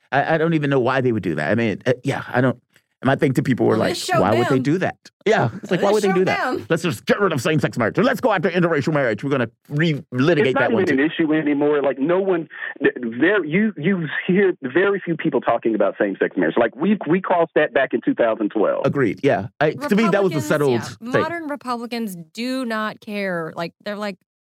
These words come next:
Speaker 2: "All right,
Speaker 1: Yeah,
Speaker 2: whatever.
Speaker 1: I don't
Speaker 2: It's
Speaker 1: think,
Speaker 2: fine."
Speaker 1: yeah, I don't, I strongly think they don't care about that stuff at this point. And you have plenty of Republicans who are gay. It seems to be far more acceptable at this point.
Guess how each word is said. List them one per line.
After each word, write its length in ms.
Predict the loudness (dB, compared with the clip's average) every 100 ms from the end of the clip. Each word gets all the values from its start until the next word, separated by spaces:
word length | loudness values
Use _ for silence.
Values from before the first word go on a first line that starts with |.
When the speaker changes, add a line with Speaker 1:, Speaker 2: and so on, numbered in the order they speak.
| -12
Speaker 2:
"All 100 | -8
right, 180 | -8 -8
Speaker 1:
Yeah, 40 | -2
Speaker 2:
whatever. 380 | 0 0 -6 -2
Speaker 1:
I 60 | 0
don't 60 |
Speaker 2:
It's 60 | 0
Speaker 1:
think, 100 | -2
Speaker 2:
fine." 100 | -2
Speaker 1:
yeah, 240 | -2 -2 -4
I 60 | -2
don't, 100 | 0
I 220 | 2 0
strongly 500 | -4 -4 -4 -2 -6 -8 -14 -14 _
think 220 | -6 -4
they 80 | -6
don't 220 | -6 -8
care 140 | -10 -8
about 160 | -6
that 100 | -8
stuff 240 | -4 -4 -2
at 80 | -4
this 140 | -4
point. 240 | 0 -2 -4 -16 -2
And 160 | 2 4
you 80 | 2
have 100 | 2
plenty 200 | 0 2
of 80 | 2
Republicans 420 | 0 0 -2 0
who 80 | 0
are 40 |
gay. 320 | 2 0 0 -4 -8 -6
It 60 |
seems 220 | -2 -2
to 40 | 0
be 100 | 0
far 260 | 2 2 4
more 180 | 2
acceptable 540 | 0 -2 -2 0 0 -2
at 60 | -2
this 120 | -6
point. 160 | -8